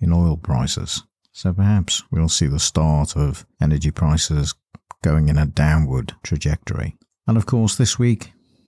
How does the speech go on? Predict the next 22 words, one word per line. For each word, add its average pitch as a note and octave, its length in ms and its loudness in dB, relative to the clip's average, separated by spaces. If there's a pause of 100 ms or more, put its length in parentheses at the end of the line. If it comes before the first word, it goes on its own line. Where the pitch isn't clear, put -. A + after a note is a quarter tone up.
(400)
the - 80 0
European G#2+ 580 2
Union's G#2 460 2
concerned G2 800 2 (240)
that E2 140 -2
the E2 60 0
maintenance F2 640 2
work D#2+ 460 2
on D2 340 0
Nord E2 300 0
Stream D2+ 440 0 (200)
one G2 540 2 (280)
that - 200 -2
the D2+ 100 -4
Russian D#2 640 0 (200)
oil E2 220 0
company D#2+ 460 0
Gazprom E2+ 580 0
has D2+ 160 0
put - 320 -4 (160)
in D#2 240 2
place F#2 500 0